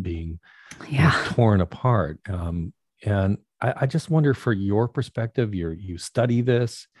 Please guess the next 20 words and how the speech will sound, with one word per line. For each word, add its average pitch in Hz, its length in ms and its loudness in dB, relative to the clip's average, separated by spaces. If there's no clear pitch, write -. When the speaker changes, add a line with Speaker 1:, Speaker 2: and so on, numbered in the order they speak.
Speaker 1:
um, 82 340 -8
you 98 100 -2
obviously, 95 380 0
you're 87 160 -4
an 85 60 -6
American, 104 600 0
you're, 82 220 -4
you're 90 180 -4
watching 95 380 0
this 90 180 -4
in 92 80 -4
your 90 160 -4
own 90 160 -2
country. 127 420 -2
How 131 360 0
do 147 60 2
you 104 680 0
process 131 800 -4
this 92 320 -2
information? 85 720 -10